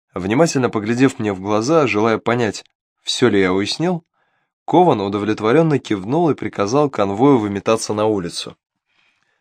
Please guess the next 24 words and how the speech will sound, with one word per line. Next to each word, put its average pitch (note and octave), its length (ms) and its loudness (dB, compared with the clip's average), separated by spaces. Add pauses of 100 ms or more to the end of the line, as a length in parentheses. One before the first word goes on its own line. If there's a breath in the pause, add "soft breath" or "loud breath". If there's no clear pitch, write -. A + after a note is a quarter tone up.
(120)
Все - 240 -2
с - 120 -4
радостью A#2+ 440 2
это A2 120 -4
и G#2+ 60 0
сделали, G2 560 -2 (400)
ибо G#2 240 -2
никто G#2 380 0
не C3 160 2
испытывал A2+ 500 -2
особой G#2+ 420 -2
любви G2 340 0
к C3+ 100 -6
охранке, F#2+ 640 -2 (560)
и G2+ 80 -6
никому C#3+ 320 2
не E3 60 2
хотелось C3+ 440 2
пребывать A2 540 0
в G#2+ 80 0
обители G#2+ 400 0
серомундирников G#2+ 1080 -2
дольше A#2+ 400 -2
необходимого. G#2+ 800 -4